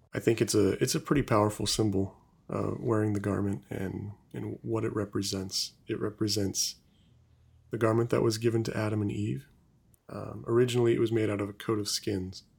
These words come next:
and something that I learned during, um, my research for this episode is if it was made out of skin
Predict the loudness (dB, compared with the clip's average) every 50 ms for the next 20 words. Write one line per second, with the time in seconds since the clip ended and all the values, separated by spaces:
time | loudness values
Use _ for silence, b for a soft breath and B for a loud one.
0 | _ _ _ _ _ _ _ _ _ _ _ _ _ -10 -8 -6 -6 -4 -4 -2
1 | -4 -4 -2 -4 -4 -4 -4 -4 -2 -2 0 0 0 0 0 0 0 -2 -2 -2
2 | -2 -2 -2 -2 -4 -6 -8 -10 -14 _ _ _ _ _ _ -16 -12 -10 -10 -10
3 | -10 -12 -14 -14 -18 -20 _ _ _ _ _ _ _ _ _ -6 -4 -2 0 2
4 | 2 2 2 2 0 0 -2 -2 -2 -4 -2 -2 -2 -4 -4 -6 -6 -6 -6 -4
5 | -4 -2 -2 -2 -4 -4 -4 -4 -2 -2 -4 -6 -8 -14 B B B B B B
6 | B B B B B _ _ _ _ _ _ -4 0 2 2 2 4 4 6 6
7 | 6 6 6 6 4 2 0 -2 0 4 4 4 4 4 2 -2